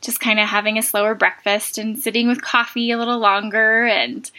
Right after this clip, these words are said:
um, the kids have been having fun just playing imaginative games around the house and outside in the backyard. And,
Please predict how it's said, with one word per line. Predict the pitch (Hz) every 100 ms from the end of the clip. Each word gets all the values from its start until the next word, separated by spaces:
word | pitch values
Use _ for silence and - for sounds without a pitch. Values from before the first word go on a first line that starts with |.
| - - -
um, | 214 196
the | 220
kids | 311 233
have | 240
been | 254
having | 226 220
fun | 202 170 370
just | 202 -
playing | - 226 175 190 247
imaginative | 226 214 202 202 208 - -
games | 311 302 294
around | 294 269
the | 269
house | - 233 - -
and | 220
outside | - - 208
in | 220
the | 220
backyard. | 190 196 - 185 - 202 185
And, | - -